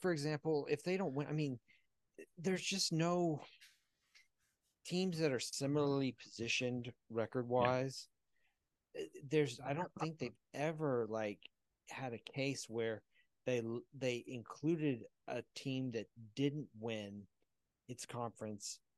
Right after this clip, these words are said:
Speaker 1: over one that did, if the records are the same.
Speaker 2: Are the
Speaker 1: And
Speaker 2: same,
Speaker 1: so,
Speaker 2: yeah.
Speaker 1: I mean, like,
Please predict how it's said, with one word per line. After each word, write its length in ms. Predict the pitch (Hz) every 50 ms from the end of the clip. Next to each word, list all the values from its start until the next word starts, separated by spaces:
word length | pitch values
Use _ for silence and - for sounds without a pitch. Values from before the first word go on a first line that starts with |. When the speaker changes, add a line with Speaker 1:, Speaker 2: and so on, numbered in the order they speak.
| _ _ _ -
Speaker 1:
over 320 | 131 127 127 117 117 120
one 600 | 117 104 101 113 117 117 117 117 113 110 113 110 - _ _ _ _ _ _ -
that 260 | 107 113 110 - 98 98
did, 280 | 117 113 101 90 - - _ _ _ _ _ _ _ _ _ _ _ _ _ -
if 340 | 151 151 156 156 - - -
the 120 | 156 151
records 640 | 139 127 135 135 135 - - 131 127 120 110 107 - -
are 300 | - 110 113 107 110 107
the 120 | 104 107 -
same. 220 | - - 104 92 92 - - _ _ _ _ _ _ _ _ _ _ _ _ _ _
Speaker 2:
Are 100 | 110 107
the 60 | 139
Speaker 1:
And 80 | 127 120
Speaker 2:
same, 200 | 113 - - 135
Speaker 1:
so, 220 | 127 120 120 120 117
Speaker 2:
yeah. 100 | 117 - - - - _ _ _ _ _ _ _ _ _ _
Speaker 1:
I 100 | - 147
mean, 280 | 147 143 143 139 135 131 -
like, 240 | 139 135 135 127 -